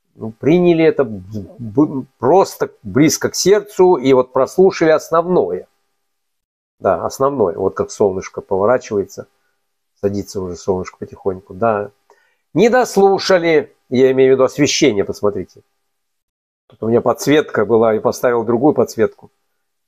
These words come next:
Цвет красный, думаю, ничего. Не дослушали до конца. И сразу го-, пишут в комментариях: «Ой, все невозможно,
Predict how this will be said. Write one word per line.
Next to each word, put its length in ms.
Цвет 380
красный, 460
думаю, 300
ничего. 440
Не 180
дослушали 840
до 140
конца. 500
И 120
сразу 400
го-, 720
пишут 280
в 40
комментариях: 580
«Ой, 500
все 400
невозможно, 1000